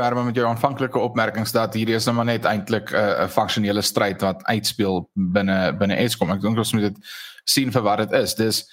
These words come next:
Dis iemand wat ongelukkig is dat hy nou tenders verloor het, want de Ruyter wil nie aangaan met die tenders wat voorheen aan hom toegeken is nie, en die maklikste oplossing is om net te sê, "Dis rasisme."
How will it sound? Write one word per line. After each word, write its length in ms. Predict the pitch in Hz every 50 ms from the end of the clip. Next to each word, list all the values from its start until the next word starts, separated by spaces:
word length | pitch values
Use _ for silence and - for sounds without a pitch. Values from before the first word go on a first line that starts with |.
| - - - _ -
Dis 120 | 104 101 -
iemand 240 | 160 165 165 160 147
wat 160 | 131 131 -
ongelukkig 440 | 135 131 - 135 120 117 131 123 - 117
is 60 | -
dat 140 | 120 113 107
hy 60 | 107 104
nou 140 | 104 104 104
tenders 360 | 104 139 151 151 147 147 -
verloor 280 | - 156 147 143 143 139
het, 140 | 143 139 135
want 220 | 120 110 107 104 101
de 80 | 110 104
Ruyter 380 | 101 104 107 - 117 107 110 80 95
wil 120 | 107 104 107
nie 100 | 117 120
aangaan 320 | - 117 113 110 - 117 110
met 120 | 110 107
die 80 | 104 -
tenders 340 | 113 107 107 104 101 - -
wat 240 | - 98 95 95 - - - - - - - _ -
voorheen 460 | - 185 180 175 170 170 165 160 156 -
aan 160 | - 139 139
hom 120 | 139 139 139
toegeken 460 | - 143 - 143 139 139 135 135 127
is 120 | 123 117
nie, 160 | - 135 127 107 120
en 120 | 120 117 113 92 - 110 110
die 80 | 117 120
maklikste 480 | 113 113 113 113 - 131 117 - - 117
oplossing 540 | 101 113 95 117 113 110 - - 113 104 104
is 140 | 107 104 -
om 80 | 110 107
net 160 | 104 101 98
te 80 | - 98
sê, 240 | - - 98 98 87
"Dis 220 | 87 98 95 -
rasisme." 540 | - 98 98 - 113 104 - - 80 69